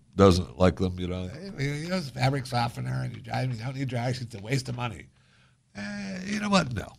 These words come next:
You know what? No. Keeps the static down, makes the clothes a little smell a little bit better. Yeah. Dehydrogenated tallow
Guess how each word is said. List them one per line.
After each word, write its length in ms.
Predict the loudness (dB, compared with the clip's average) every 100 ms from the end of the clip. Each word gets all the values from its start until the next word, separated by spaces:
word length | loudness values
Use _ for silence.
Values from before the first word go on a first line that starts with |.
| _ _ _ _ _ _ _ _ -8
You 100 | -4
know 60 |
what? 140 | -4 -4
No. 100 | -6
Keeps 220 | 0 4
the 100 | 4
static 460 | 6 6 6 2 2
down, 480 | 2 2 0 -2
makes 240 | -2 -4 -4
the 60 |
clothes 300 | 0 2 2
a 40 | 2
little 160 | 0
smell 240 | 0 2 2
a 20 |
little 220 | 4 2
bit 40 | 4
better. 380 | 4 4 0 -6
Yeah. 100 | -18 -18 _ _ _ _ _ -20 -20 -20 -20 _ _ _ _ -4 12
Dehydrogenated 1200 | 12 12 12 12 12 12 12 12 12 12 8 4 -10 -20 _ _ _
tallow 760 | 10 12 12 12 12 12 12 12